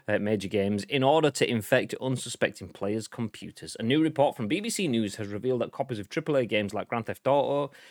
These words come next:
N B A two K, and Pro Evolution Soccer are being offered for free. I do actually find this quite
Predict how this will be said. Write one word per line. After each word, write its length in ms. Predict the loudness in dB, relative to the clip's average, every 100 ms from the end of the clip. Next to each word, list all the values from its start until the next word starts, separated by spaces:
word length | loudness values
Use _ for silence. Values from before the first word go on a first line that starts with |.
| -10 0
N 160 | 2 4
B 140 | 4
A 80 | 4
two 220 | 0 -6
K, 340 | 0 0 0 -6 -8 4
and 320 | 6 6 4
Pro 260 | 4 6 6
Evolution 540 | 4 4 4 2 -2
Soccer 500 | 0 0 0 -2 -4 _ _ -4
are 60 |
being 300 | 2 4 2
offered 440 | 2 -2 0 -4 -6 -18 _
for 140 | -6
free. 300 | 2 4 4
I 120 | 4
do 120 | 4
actually 220 | 2 2 -2
find 200 | -2 -2
this 80 | -4
quite 260 | -4 -4